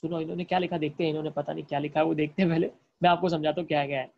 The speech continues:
Electrons in the Rutherford model are negatively charged particle in the orbital motion। Such orbital motion is an accelerated motion accompanied by a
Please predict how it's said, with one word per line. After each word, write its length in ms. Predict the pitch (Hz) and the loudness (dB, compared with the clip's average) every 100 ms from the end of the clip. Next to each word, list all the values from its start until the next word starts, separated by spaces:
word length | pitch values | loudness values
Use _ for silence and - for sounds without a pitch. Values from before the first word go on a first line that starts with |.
| _ _ | _ _
Electrons 460 | 165 180 185 233 247 | 4 6 6 2 2
in 100 | 240 | 2
the 60 | 220 | 4
Rutherford 400 | 175 202 202 214 | 4 4 4 2
model 240 | 165 147 - _ - | 2 0 -2 _ -4
are 80 | 175 | 0
negatively 480 | 160 170 202 208 208 | 2 4 2 0 4
charged 180 | 190 - | 4 4
particle 320 | 151 147 - - _ _ | 2 0 -6 -8 _ _
in 120 | 160 165 | 0 4
the 40 | |
orbital 420 | 151 151 156 180 165 | 6 6 2 2 0
motion। 260 | 170 220 214 _ _ _ _ _ _ _ _ _ - | -2 -6 -10 _ _ _ _ _ _ _ _ _ 0
Such 260 | - 262 | 4 6
orbital 380 | 202 196 196 208 | 6 4 4 0
motion 360 | 165 165 185 147 _ _ - | 0 0 -2 -6 _ _ -2
is 140 | 175 | 0
an 140 | 208 202 | 0 -2
accelerated 760 | - 190 - 240 226 214 220 196 | -4 -4 -2 0 2 2 0 0
motion 320 | 165 170 175 - _ _ | -2 -4 -10 -14 _ _
accompanied 560 | 196 185 202 196 226 214 | -2 2 2 2 -2 2
by 140 | 170 175 | 4 4
a 140 | 190 | 4